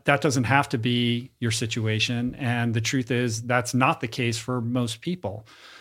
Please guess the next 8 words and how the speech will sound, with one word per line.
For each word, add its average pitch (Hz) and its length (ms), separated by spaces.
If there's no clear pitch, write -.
Um, 117 520
and 123 160
to 127 80
remain 120 460
in 117 140
the 110 60
moment, 107 480
right? 117 340